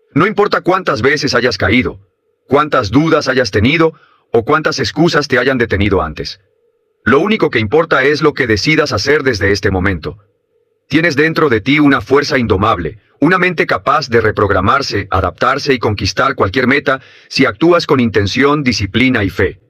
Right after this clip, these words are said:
Esto es el comienzo de tu transformación, porque cuando tú cambias tu mente,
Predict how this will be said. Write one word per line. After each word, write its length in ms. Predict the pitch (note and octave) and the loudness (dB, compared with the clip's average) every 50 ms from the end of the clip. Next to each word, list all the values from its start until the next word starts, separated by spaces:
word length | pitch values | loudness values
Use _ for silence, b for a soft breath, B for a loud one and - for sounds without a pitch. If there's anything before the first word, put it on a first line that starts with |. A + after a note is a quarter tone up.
| _ _ _ _ _ _ _ _ _ | _ _ _ _ _ _ _ _ _
Esto 260 | - F#3+ F#3+ - F3 | -2 -2 0 0 -2
es 100 | D#3+ - | 0 0
el 100 | D3 B2+ | -2 -2
comienzo 460 | A2 A2+ G#2+ B2 C#3 D#3+ D#3+ - D#3+ | 0 0 2 2 0 0 0 -2 -2
de 120 | C3 B2 A#2 | -2 -2 -2
tu 120 | - A#2+ | -2 -2
transformación, 800 | - A2 G#2 F#2 - G2+ F#2+ G2 F#2 - G#2+ G2 F2 D2+ - - _ _ _ _ _ _ | -2 -2 -2 0 -2 -2 -2 -2 -2 0 -2 -2 -2 -4 -10 -18 _ _ _ _ _ _
porque 220 | - B2 A#2 C3+ | -2 -2 0 0
cuando 260 | A2+ C3 A#2 - G#2+ G2+ | -2 -2 0 0 0 0
tú 120 | - D#3+ | 0 0
cambias 340 | D#3+ E3+ D#3+ D#3+ D#3 D3+ - | 0 0 0 2 0 -2 0
tu 100 | - A2+ | -2 -2
mente, 420 | B2 C#3+ D#3+ D#3 D#3 D#3 D3+ b | 0 -2 -2 -2 -2 -2 -2 b